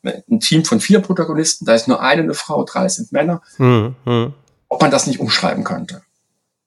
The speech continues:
Speaker 1: Boah, da bin ich natürlich erstmal vom Stuhl gefallen und dachte, "Nee, das ist
Speaker 2: <laughs>
Speaker 1: eigentlich genau das, was ich nicht will." Ähm,
Speaker 2: Mhm.
Speaker 1: im Fall ging es auch nicht, weil die Geschichte sonst nicht funktioniert hätte. Aber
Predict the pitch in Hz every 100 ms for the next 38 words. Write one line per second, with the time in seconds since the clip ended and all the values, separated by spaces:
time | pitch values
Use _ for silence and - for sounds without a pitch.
0 | - 117 90 92 95 110 123 123 127 143
1 | 123 117 - 208 113 110 120 123 113 -
2 | 101 110 107 90 - - - - - 98
3 | 87 87 - - 196 _ - - 226 -
4 | - 185 170 123 131 139 117 - 131 127
5 | 147 170 - 185 65 - _ _ _ _
6 | _ _ _ 131 117 117 104 107 - _
7 | - 175 143 151 190 190 151 151 170 180
8 | 127 131 127 123 - 175 131 117 - -
9 | 107 127 120 - 127 143 170 170 196 190
10 | _ _ _ _ _ _ _ - - -
11 | 123 131 139 139